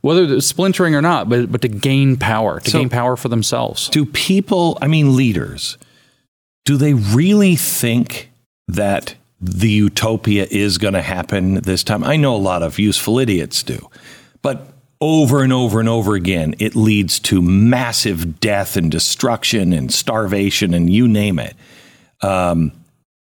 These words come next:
Speaker 2: do they actually believe, or do, or, or do they know they're only positioning themselves for power?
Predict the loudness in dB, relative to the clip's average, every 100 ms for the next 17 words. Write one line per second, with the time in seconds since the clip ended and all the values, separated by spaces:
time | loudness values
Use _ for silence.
0 | _ -2 0 2 -2 -4 -4 -4 -4 0
1 | 2 4 2 2 2 2 0 -2 -4 -2
2 | 0 0 -2 -8 -6 -2 -2 -6 -16 _
3 | -2 0 2 0 0 2 2 4 2 2
4 | 0 -2 -4 _ -2 0 0 2 2 0
5 | -2 0 0 0 0 0 0 -2 -2 0
6 | 0 0 -2 -4 -4 -8 -8 -8 -8 -10
7 | -14